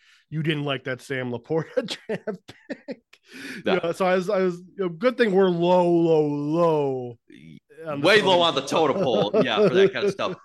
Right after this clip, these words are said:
Speaker 2: But he
Speaker 1: Nobody's
Speaker 2: kinda,
Speaker 1: listening
Speaker 2: he,
Speaker 1: to us. <laughs>
Speaker 2: he, he kinda took those subtle shots, and he wasn't really,
Speaker 1: And
Speaker 2: it
Speaker 1: it's not,
Speaker 2: wasn't like
Speaker 1: yeah. It's
Speaker 2: he
Speaker 1: not
Speaker 2: wasn't
Speaker 1: terrible.
Speaker 2: directed at saying, like, "Okay,"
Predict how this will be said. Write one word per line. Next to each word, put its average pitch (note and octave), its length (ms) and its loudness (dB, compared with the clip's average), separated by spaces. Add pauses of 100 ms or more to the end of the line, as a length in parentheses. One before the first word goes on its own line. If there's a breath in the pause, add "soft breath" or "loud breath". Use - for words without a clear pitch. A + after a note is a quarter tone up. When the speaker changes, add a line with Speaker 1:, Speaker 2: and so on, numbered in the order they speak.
(160)
Speaker 2:
But A#3 160 2
he C#4+ 160 4
Speaker 1:
Nobody's A#3+ 380 4
Speaker 2:
kinda, E3 60 0
Speaker 1:
listening E3 220 -2
Speaker 2:
he, C#3 40 -6
Speaker 1:
to C#3+ 80 2
us. B2+ 320 0 (280)
<laughs> F3+ 140 -2
Speaker 2:
he, A#3 200 -6 (180)
he G#3 100 -6
kinda G#3+ 300 -2
took G3 320 -6
those D#3 260 -6
subtle C3+ 220 -2
shots, D3 280 -8
and A3+ 140 0
he C#4+ 120 2
wasn't A3+ 400 2
really, D3+ 500 -4
Speaker 1:
And F#4 180 0
Speaker 2:
it D#4 60 6
Speaker 1:
it's F3+ 100 0
not, A#3+ 120 4
Speaker 2:
wasn't D4 200 -2
like G3 160 -2
Speaker 1:
yeah. A#2 60 -16 (300)
It's - 100 -12
Speaker 2:
he A#3+ 60 2
Speaker 1:
not G3+ 80 2
Speaker 2:
wasn't D4+ 140 -2
Speaker 1:
terrible. C#3 220 0
Speaker 2:
directed F3+ 320 -2
at B2+ 240 -12
saying, D#3 360 -4
like, A#2 240 -4
"Okay," B2+ 320 -8